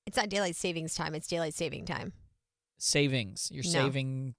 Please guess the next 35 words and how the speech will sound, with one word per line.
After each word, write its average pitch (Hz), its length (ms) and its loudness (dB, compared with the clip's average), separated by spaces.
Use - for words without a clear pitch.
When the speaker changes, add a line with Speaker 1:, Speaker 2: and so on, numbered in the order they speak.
Speaker 2:
multiple 135 400 -2
times. 104 420 -6
Speaker 1:
No, 196 480 -4
it's - 160 -14
daylight 196 280 -4
saving 170 320 -4
time. 110 200 -8
Speaker 2:
I 160 100 8
know 196 220 10
you 143 160 6
would, 143 280 6
that 143 180 8
it's 131 120 6
correct, 139 440 6
but 139 100 4
I'm 131 100 4
just 131 140 2
saying 123 280 2
that 120 120 6
Speaker 1:
<laughs> - 720 -2
Speaker 2:
I'm 139 280 6
correct 120 300 0
also. 120 400 2
Speaker 1:
No, 294 180 4
you're 330 160 2
not. 320 380 4
Speaker 2:
Because 143 180 6
I 156 120 8
am 160 120 6
saving 143 380 6
Speaker 1:
How 311 140 10
are 349 60 10
Speaker 2:
time. 277 220 8
Speaker 1:
we - 40 6
both 302 380 6